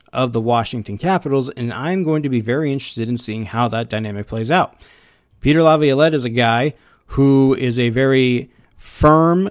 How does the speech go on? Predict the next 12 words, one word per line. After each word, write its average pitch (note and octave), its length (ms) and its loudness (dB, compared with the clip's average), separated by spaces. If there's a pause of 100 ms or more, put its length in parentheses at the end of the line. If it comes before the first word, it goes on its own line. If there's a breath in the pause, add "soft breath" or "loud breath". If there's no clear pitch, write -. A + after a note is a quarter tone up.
very C3+ 480 2
rah-rah C#3 760 2
kind C#3 200 -4
of A#2 100 -4
guy, B2 460 -2 (580 soft breath)
and C3 140 2
he's B2 160 0
very C#3 320 2
close D#3 320 -4
to D#3+ 80 -8
the D3 80 -2
vest. D#3+ 500 -4